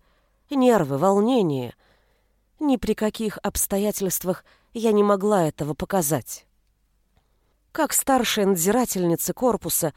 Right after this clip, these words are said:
мне нужно было продемонстрировать, что я здесь главная. Это должны были видеть другие надзиратели и, что самое важное, заключенные.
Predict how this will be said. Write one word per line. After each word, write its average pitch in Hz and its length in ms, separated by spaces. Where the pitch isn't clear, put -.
мне 240 320
нужно 196 340
было 185 220
продемонстрировать, 196 1040
что - 240
я 214 220
здесь 180 260
главная. 151 680
Это - 180
должны 240 540
были 202 260
видеть 185 440
другие 220 360
надзиратели 156 760
и, 170 160
что 165 220
самое 156 440
важное, 147 580
заключенные. 180 1000